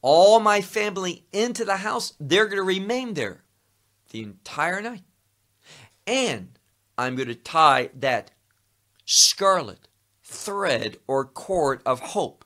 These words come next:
in the very window that I lowered you down. Now, why is that? Well, she said these things, but she also did something. She put her faith into action by lowering these men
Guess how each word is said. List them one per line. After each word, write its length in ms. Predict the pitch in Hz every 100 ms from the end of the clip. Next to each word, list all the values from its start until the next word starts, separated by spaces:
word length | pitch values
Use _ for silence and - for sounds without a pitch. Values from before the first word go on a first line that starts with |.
| _ _ - _
in 160 | 185 160
the 80 | 139
very 420 | 120 247 247 240
window 540 | 185 247 240 147 90 - _ _ _ _ -
that 200 | 135 -
I 340 | 135 135 123 -
lowered 640 | - 113 139 165 165 165 160
you 440 | 127 135 143 143 139
down. 520 | 123 120 123 110 92
Now, 140 | - 139
why 220 | 139 202
is 140 | 190
that? 260 | 196 190 190 _ _ _ _ _ _ _ _ _
Well, 340 | 151 151 147 -
she 220 | - 262
said 300 | - 254 262
these 220 | 170 -
things, 580 | - 90 - - - - _ _ _ _
but 140 | 120 117
she 160 | 127
also 480 | 127 127 - 113 101 _ 104
did 220 | 90 113
something. 440 | - 107 92 - - _
She 720 | - - - 190 151 123 110 _ _ _ _
put 220 | - 208
her 140 | 190 180
faith 400 | - 160 160 -
into 360 | 139 143 - 147
action 440 | 160 160 - 123
by 420 | 113 143 123 117 -
lowering 600 | 127 160 190 180 147 131
these 280 | 120 110 -
men 300 | 110 90